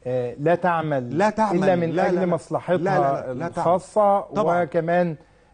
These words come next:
Speaker 1: آه، شفت إزاي ال-، المنافع الم-، المادية. أنت، أنت بتقول لي إنه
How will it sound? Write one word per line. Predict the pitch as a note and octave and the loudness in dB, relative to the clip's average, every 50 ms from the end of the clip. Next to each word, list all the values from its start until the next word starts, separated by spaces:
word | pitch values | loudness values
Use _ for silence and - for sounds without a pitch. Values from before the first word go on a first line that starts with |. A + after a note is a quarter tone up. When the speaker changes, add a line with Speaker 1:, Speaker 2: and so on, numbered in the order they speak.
| _ - | _ -8
Speaker 1:
آه، | C#3+ D3 D3 | -6 -6 -4
شفت | C#3+ - G3+ F3+ - - - F3 | 0 0 0 0 -2 -2 -2 -2
إزاي | D#3 C#3+ C#3 C3+ D3+ E3+ E3+ F3 E3 D#3+ D3+ | -2 -2 -2 0 2 4 4 4 4 2 0
ال-، | C#3+ C#3 C3+ C3 | -2 -4 -6 -6
المنافع | C3 C3 A2+ B2+ C3+ C#3 C#3 C#3 C3+ C3+ C3+ C#3+ C#3+ D#3+ F3 E3+ F3 E3+ D3+ | -6 -6 -6 -6 -6 -6 -6 -6 -6 -4 -4 -2 0 2 0 2 2 0 0
الم-، | C#3+ C#3+ C#3 D3+ | 0 -2 -6 -6
المادية. | C3 C3+ C#3 C#3+ C#3 C3+ C3 C3+ E3+ G#3 A3+ | -6 -6 -4 -2 -2 -2 0 2 0 0 0
أنت، | A3 G3 F3+ D3 | 0 -2 -2 -2
أنت | F#3 F#3 F3+ D#3+ E3+ | -2 -2 -2 -2 -4
بتقول | D#3+ - G3+ G3+ | -2 0 0 2
لي | F#3+ F#3+ | 2 2
إنه | F#3 F3 F3 E3+ E3 D#3 | 2 2 2 2 0 0